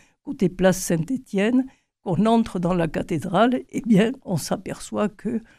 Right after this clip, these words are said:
on a cette nef raymondine qui est extrêmement large, et puis ensuite, on a ce grand pilier, et on a l'ouverture vers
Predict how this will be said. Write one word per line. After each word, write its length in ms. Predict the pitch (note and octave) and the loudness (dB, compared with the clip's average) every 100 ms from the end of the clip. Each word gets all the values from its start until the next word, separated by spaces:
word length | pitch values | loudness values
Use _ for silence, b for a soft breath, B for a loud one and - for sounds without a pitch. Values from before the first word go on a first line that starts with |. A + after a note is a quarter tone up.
| b b - | b b -4
on 200 | F#3 G3 | 2 4
a 180 | F3+ E3+ | 4 2
cette 300 | - - E3+ | 0 -4 -2
nef 400 | D#3+ G#3 G#3+ - | 0 2 2 0
raymondine 800 | G3 F#3+ G3+ G3+ G3 G#3 G#3 - | 0 2 2 2 4 4 4 0
qui 120 | - | -4
est 180 | C4 - - | -6 -6 -4
extrêmement 920 | A#3 - - - A3+ F#3 E3+ E3 D#3 | -4 -4 -8 -4 -2 2 2 2 0
large, 520 | D3+ E3 F3+ G#3 A3 b b b - | 2 2 2 -2 -8 b b b -4
et 100 | F3 | -2
puis 400 | E3+ F3+ G#3 A#3 | -2 2 2 2
ensuite, 600 | F#3+ G3 - - G#3+ A#3 | 0 0 -2 0 0 0
on 140 | G3 G3 | -2 -4
a 60 | |
ce 160 | - F#3+ | -4 -4
grand 320 | - - F#3 | -2 0 0
pilier, 640 | F#3 G3+ D#3 F3+ G3+ C4 B B B _ - | 0 -2 0 2 2 0 B B B _ -2
et 280 | A3 C#4+ - _ | 0 2 -2 _
on 240 | - F3 | 0 4
a 220 | G3 A3+ - | 6 4 4
l'ouverture 1040 | E3+ A3+ A3+ F3+ D#3+ - - A#3 B3+ A#3+ | 6 6 6 2 -2 -4 -2 0 0 0
vers 560 | - E3+ E3 G#3+ B3+ | -4 -2 2 4 2